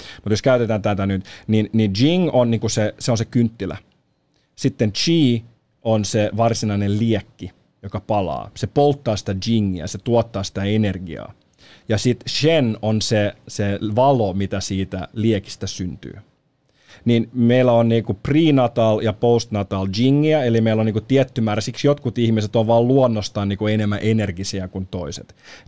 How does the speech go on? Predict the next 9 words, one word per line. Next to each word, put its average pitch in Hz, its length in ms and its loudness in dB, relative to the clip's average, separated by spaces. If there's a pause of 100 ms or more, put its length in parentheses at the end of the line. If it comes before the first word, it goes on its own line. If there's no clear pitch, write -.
Chi-energia 135 680 2
on 107 80 0
sitä 131 280 0
energiaa, 110 440 2
mitä 107 200 -2
sä 107 140 -4
itse 113 340 -4
kehität. 117 400 0
Esimerkiksi 104 540 -4